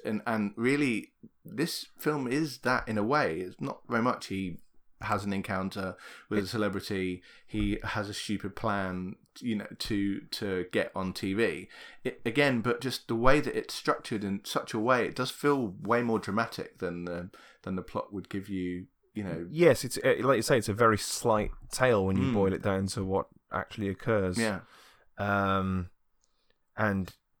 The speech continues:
Speaker 2: it does play with, um, time hops very well.
Speaker 1: Mm.
Speaker 2: That it makes these big assumptions, uh, you know, on, on,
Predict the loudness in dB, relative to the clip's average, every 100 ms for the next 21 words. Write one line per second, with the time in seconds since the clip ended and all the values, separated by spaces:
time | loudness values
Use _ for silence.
0 | _ _ -6 -2 2 0 2 4 6 6
1 | 4 2 2 0 -2 -8 -18 -20 -12 -4
2 | -2 -2 -2 -6 -12 -12 -10 -8 -10 -2
3 | 2 2 2 -2 -4 0 2 4 4 4
4 | 2 -2 -2 -6 _ _ _ -6 -4 0
5 | -2 -2 -2 -2 0 -2 -2 -2 -2 -2
6 | -4 -2 -4 -10 _ -20 _ _ _ _
7 | -6 -4 -2 -4 -6 -8 -6 -6 -6 -6
8 | -8 -6 -8